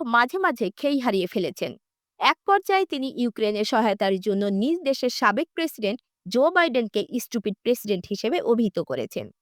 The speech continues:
জগৎবাসী ওই কথোপকথন অবলোকন করেছেন সরাসরি। কঠোর ঝগড়ার কারণে মার্কিন পক্ষ থেকে কোনো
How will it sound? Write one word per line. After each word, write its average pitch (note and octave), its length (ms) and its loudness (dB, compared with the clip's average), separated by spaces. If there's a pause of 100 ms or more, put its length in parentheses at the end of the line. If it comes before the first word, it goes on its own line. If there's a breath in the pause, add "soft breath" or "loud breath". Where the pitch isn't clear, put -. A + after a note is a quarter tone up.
(120)
জগৎবাসী F#4+ 640 4
ওই B3+ 260 0
কথোপকথন A#3+ 760 0
অবলোকন B3+ 600 2
করেছেন F3+ 460 -2
সরাসরি। F#3 580 -2 (240)
কঠোর D#4+ 420 4
ঝগড়ার E4 460 2
কারণে F4 320 0
মার্কিন A#3 460 0
পক্ষ A#3 300 2
থেকে G#3 340 -2 (120)
কোনো G#3+ 180 -2